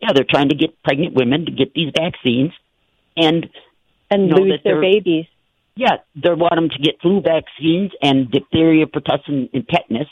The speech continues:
Speaker 1: are recommended for pregnant women by the C D C.
Speaker 2: Oh, my God.
Speaker 1: Even though they exist in a legal gray area that this regulation intended to resolve,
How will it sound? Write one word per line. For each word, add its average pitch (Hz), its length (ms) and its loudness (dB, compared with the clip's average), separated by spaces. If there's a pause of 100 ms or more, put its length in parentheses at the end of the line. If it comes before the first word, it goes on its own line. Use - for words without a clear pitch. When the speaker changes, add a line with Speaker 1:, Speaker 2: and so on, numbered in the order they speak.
Speaker 1:
are 117 140 0
recommended 135 540 0
for 117 80 -2
pregnant 131 400 -4
women 127 260 2
by 117 160 0
the 107 180 -4
C - 20 -20
D 123 380 0
C. 151 180 2
Speaker 2:
Oh, 277 120 4
my 175 340 0
God. 170 160 -10
Speaker 1:
Even 170 220 0
though 165 160 4
they 151 200 0
exist 135 480 -2
in 143 60 -2
a 143 120 2
legal 151 300 2
gray 156 280 2
area 135 300 2
that 127 100 -2 (180)
this 151 220 -12
regulation 135 540 0
intended 135 440 -4
to 117 80 -4
resolve, 131 520 0